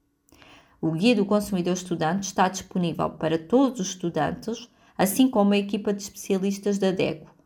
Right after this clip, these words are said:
a quem os estudantes podem recorrer em qualquer etapa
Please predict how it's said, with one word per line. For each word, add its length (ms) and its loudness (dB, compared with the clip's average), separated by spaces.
a 100 2
quem 480 0
os 120 -2
estudantes 460 0
podem 320 0
recorrer 640 -2
em 140 2
qualquer 400 2
etapa 580 2